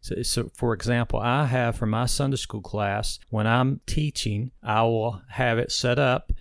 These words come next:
I send a link to, uh, my class.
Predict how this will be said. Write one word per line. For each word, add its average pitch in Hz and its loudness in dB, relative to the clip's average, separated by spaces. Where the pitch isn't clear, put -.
I 107 0
send 120 0
a 123 4
link 127 0
to, 110 0
uh, 101 -2
my 104 0
class. 123 0